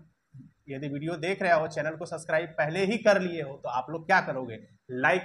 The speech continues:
करोगे या तो फिर वीडियो को शेयर करोगे। और जो चैनल पे नए हो उनसे हम रिक्वेस्ट कर सकते हैं, हाथ जोड़ के विनती कर सकते हैं कि चैनल को जरूर सब्सक्राइब कर लेना है, ठीक है।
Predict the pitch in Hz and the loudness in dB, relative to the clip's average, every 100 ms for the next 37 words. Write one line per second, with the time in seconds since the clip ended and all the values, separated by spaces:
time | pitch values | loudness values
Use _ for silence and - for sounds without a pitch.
0 | 190 180 180 143 117 123 123 - 202 156 | -2 -4 -4 -4 -4 -6 -8 -6 -6 -4
1 | 139 143 240 247 294 233 160 123 110 104 | -6 -2 -2 2 2 2 0 -2 -4 -12
2 | - - 254 277 233 196 190 190 180 135 | -18 -4 0 2 4 4 4 0 -2 4
3 | 226 202 147 135 185 226 190 190 185 196 | 4 6 2 -2 0 2 2 -2 -2 -4
4 | 185 170 190 185 - 196 180 151 151 151 | -4 -4 -4 -4 -6 -8 -4 -4 -4 -4
5 | 131 127 160 180 185 180 175 180 190 190 | -6 -6 -6 -4 -6 -6 -6 -2 -2 -4
6 | - _ 202 - 165 175 208 170 147 175 | -12 _ -2 2 4 4 0 0 0 -2
7 | 147 120 131 156 190 165 135 123 123 120 | -6 -6 2 4 4 0 -4 -6 -6 -6
8 | 196 233 | 4 4